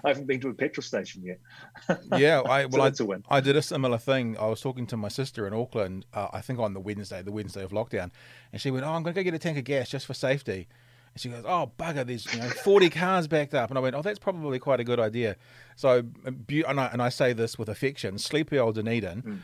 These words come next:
Speaker 2: I thought, "Yeah, maybe I should, maybe I've got half a tank," but, you know, you just, you never know. So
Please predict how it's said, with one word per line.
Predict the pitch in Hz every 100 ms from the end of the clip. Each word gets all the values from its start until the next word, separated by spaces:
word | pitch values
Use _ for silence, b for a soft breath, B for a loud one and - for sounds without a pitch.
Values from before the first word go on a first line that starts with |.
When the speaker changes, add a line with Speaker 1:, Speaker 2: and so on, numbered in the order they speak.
| B
Speaker 2:
I | 127
thought, | 131 120
"Yeah, | 139
maybe | 143 160 185
I | 175
should, | 170 147 117
maybe | 139 170 170
I've | - 131
got | 156 143
half | 147 131
a |
tank," | - 127 123
but, | 127
you | 135
know, |
you | 135 185
just, | 294 -
you | 214
never | 320 247
know. | 113 104 117 143 b b b b
So | - 156 147 139 143